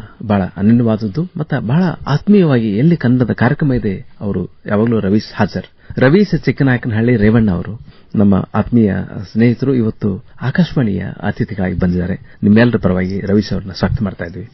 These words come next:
ರವೀಶ್ ಅವರೇ, ನಿಮ್ಮನ್ನ ಸ್ವಾಗತ ಮಾಡ್ಲಿಕ್ಕೆ ನಮ್ಮ ಆಕಾಶವಾಣಿಗೆ ಬಹಳ ಹರ್ಷ ಆಗ್ತದೆ. ಯಾಕಂದ್ರೆ ಉದ್ಯಮದಲ್ಲಿ ತಾವು ಕನ್ನಡವನ್ನ ಕಂಡಂತವರು, ಕನ್ನಡವನ್ನು ಪ್ರೀತಿಸಿದಂತವರು, ಕನ್ನಡವನ್ನು ಬೆಳೆಸಿದಂತವರು, ನಿಮಗೆ ಸ್ವಾಗತ, ಸುಸ್ವಾಗತ.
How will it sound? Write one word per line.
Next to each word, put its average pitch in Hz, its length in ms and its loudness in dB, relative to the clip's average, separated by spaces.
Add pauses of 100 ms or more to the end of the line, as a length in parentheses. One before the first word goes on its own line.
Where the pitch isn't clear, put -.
(160)
ರವೀಶ್ 127 300 2
ಅವರೇ, 113 160 -2 (340)
ನಿಮ್ಮನ್ನ 120 320 2
ಸ್ವಾಗತ 101 300 -2
ಮಾಡ್ಲಿಕ್ಕೆ 92 380 -2
ನಮ್ಮ 95 220 -8
ಆಕಾಶವಾಣಿಗೆ 98 680 -4
ಬಹಳ 101 280 -2
ಹರ್ಷ 101 320 -4
ಆಗ್ತದೆ. 107 380 -6 (320)
ಯಾಕಂದ್ರೆ 156 320 2 (340)
ಉದ್ಯಮದಲ್ಲಿ 131 760 2 (360)
ತಾವು 104 200 -4
ಕನ್ನಡವನ್ನ 98 540 -4 (380)
ಕಂಡಂತವರು, 117 600 0 (320)
ಕನ್ನಡವನ್ನು 107 440 2
ಪ್ರೀತಿಸಿದಂತವರು, 123 840 -2
ಕನ್ನಡವನ್ನು 104 480 -2
ಬೆಳೆಸಿದಂತವರು, 92 720 -2 (400)
ನಿಮಗೆ 113 280 0
ಸ್ವಾಗತ, 123 420 0 (100)
ಸುಸ್ವಾಗತ. 90 580 -8